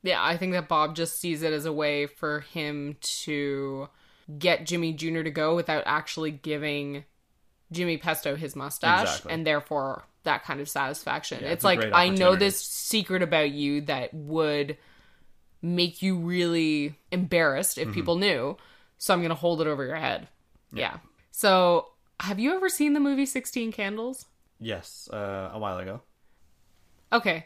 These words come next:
Speaker 1: because the music was very familiar to me, which is kind of funny because I don't think I've seen the entirety of Sixteen Candles.
Speaker 2: Oh, really?
Speaker 1: No. But I could tell that the music was from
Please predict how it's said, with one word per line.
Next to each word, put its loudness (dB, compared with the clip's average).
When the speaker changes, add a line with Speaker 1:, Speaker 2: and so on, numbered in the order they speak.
Speaker 1:
because 0
the 4
music 2
was 0
very 2
familiar 2
to 0
me, -4
which 0
is 0
kind 6
of 2
funny 4
because 2
I 4
don't 2
think 2
I've 2
seen 0
the 0
entirety 0
of -6
Sixteen -8
Candles. -6
Speaker 2:
Oh, -4
really? -8
Speaker 1:
No. 2
But 6
I 6
could 0
tell 2
that -2
the 0
music -2
was 0
from 2